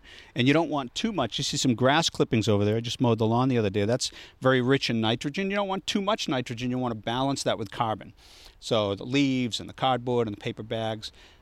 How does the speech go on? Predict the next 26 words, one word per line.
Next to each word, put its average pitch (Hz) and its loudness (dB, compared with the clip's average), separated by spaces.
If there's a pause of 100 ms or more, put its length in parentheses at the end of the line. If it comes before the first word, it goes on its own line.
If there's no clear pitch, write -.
(120)
uh, 107 -4
all, 113 -2
all 110 0
help. 110 0
And, 123 0
and 147 0
we 220 0
are 151 2
just 135 -4
like 131 0
you. 151 0
We, 143 0 (340)
we 160 2
see, 185 0 (320)
uh, 131 2
the 123 0
trash 170 2
bins 127 2
out 135 4
at 127 0
the 131 0
road 127 4
on, 110 -2 (200)
uh, 107 -2 (300)
Wednesday 131 0
mornings 127 2